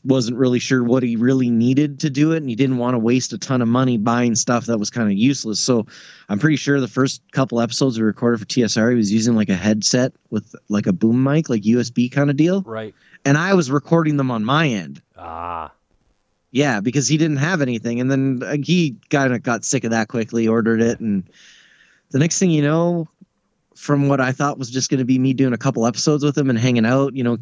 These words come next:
Speaker 1: kinda getting him off the ground, turns into this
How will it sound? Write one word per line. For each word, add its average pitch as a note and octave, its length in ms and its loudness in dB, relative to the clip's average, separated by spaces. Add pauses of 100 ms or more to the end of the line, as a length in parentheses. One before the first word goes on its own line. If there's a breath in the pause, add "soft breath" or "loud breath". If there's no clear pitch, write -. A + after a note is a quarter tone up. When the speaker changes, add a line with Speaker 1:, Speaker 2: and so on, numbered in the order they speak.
(120)
Speaker 1:
kinda B2+ 220 -2
getting A#2+ 240 -2
him A2+ 100 0
off A#2 260 -2
the A#2 100 -2
ground, C3 340 0
turns C3 300 0
into C#3 320 2
this B2+ 500 -2